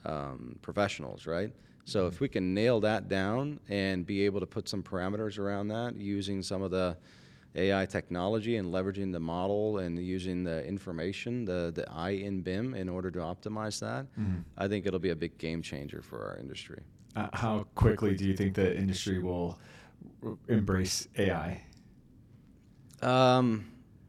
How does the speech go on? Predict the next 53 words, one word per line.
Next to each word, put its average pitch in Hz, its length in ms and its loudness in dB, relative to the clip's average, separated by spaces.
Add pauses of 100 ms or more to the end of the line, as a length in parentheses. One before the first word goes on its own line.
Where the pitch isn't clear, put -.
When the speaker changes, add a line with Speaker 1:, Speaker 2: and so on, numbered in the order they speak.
Speaker 1:
you 131 140 2
know, 143 260 4
I, - 180 -2
I, - 240 0
I 127 80 4
don't 156 180 2
think 143 160 -2
they 123 100 0
have 113 140 -2
a 78 60 -4
choice, - 680 -6 (120)
uh, 90 260 4
right? 107 300 4
It's 95 200 0
just 98 220 0
gonna, 101 300 2
it, 80 260 -2
it 92 280 -2
really 110 360 2
is 101 220 4
gonna 101 200 0
come 98 360 -2
at 90 200 0
a 73 60 -2
pace 92 500 0
where 90 340 2 (600)
we 117 160 6
are 120 80 8
gonna 107 220 4
have 101 300 0
to 90 180 2
adapt 90 800 -2 (200)
very 95 320 2
quickly, 139 600 0 (100)
Speaker 2:
Mm-hmm. - 720 -4
Speaker 1:
um, 95 540 4
and, 101 400 4
and, 101 260 2
and 101 240 -2
figure 113 260 4
out 95 140 4
how 107 240 2
can 107 220 -2
we 95 120 2
make 98 320 0
that 95 240 0
work 98 300 -2
to 98 160 -2
our 85 140 0
advantage 87 680 -2
versus 90 480 -4
trying 95 380 -4
to 87 240 -2